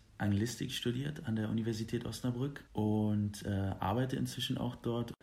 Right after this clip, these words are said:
Ja, und um direkt auf eure erste Frage einzugehen, ähm, dieses Wirrwarr von Begriffen ist ja tatsächlich so, dass mit diesen Begriffen ein bisschen um sich geworfen wird häufig.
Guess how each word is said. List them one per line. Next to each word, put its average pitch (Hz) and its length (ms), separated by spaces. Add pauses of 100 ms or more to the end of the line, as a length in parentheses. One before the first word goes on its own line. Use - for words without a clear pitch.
(260)
Ja, 143 160
und 117 160
um 123 380
direkt 120 300
auf 123 140
eure 120 180
erste 120 220
Frage 113 360
einzugehen, 135 840 (160)
ähm, 107 600
dieses 110 360
Wirrwarr 113 300
von 107 200
Begriffen 98 420
ist 92 140
ja 110 80
tatsächlich 110 600
so, 113 200
dass - 400 (720)
mit 104 200
diesen 110 360
Begriffen 101 360
ein - 20
bisschen 110 220
um 139 140
sich 151 180
geworfen 127 440
wird 123 220
häufig. 117 480